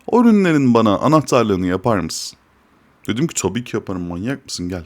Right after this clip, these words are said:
come on." Biz bu maceraya pazartesi günü başladık. Bugün günlerden pazar. E, haliyle ne oluyor? İşte hazırlık süreci, kuruması, ne bileyim, sonra ufak tefek ayarları, dışarıda beklemesi ve kargo ile gönderilmesi dün itibariyle,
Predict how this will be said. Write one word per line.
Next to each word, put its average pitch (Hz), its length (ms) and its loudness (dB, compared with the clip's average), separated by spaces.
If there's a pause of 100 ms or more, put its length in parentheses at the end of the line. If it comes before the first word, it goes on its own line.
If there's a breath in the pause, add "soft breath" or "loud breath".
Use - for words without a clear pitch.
come 87 160 -8
on." 69 80 -14 (640 loud breath)
Biz 190 240 -4
bu 220 80 4
maceraya 160 560 2
pazartesi 143 480 -2
günü 90 180 -6
başladık. - 600 -8
Bugün 135 260 0
günlerden 127 420 0
pazar. 95 460 -6 (540 loud breath)
E, 147 60 4
haliyle 180 500 2
ne 180 40 -2
oluyor? 147 600 2
İşte 113 420 0 (460)
hazırlık 151 540 -2
süreci, 98 580 -2
kuruması, 113 880 -2
ne 120 140 0
bileyim, 90 200 -6
sonra 107 220 -4
ufak 123 320 0
tefek - 320 -6
ayarları, 101 760 -2
dışarıda 113 440 2
beklemesi 90 580 -4
ve 120 120 0
kargo 98 360 0
ile 113 100 0
gönderilmesi 98 640 -4
dün 117 120 0
itibariyle, 90 680 -4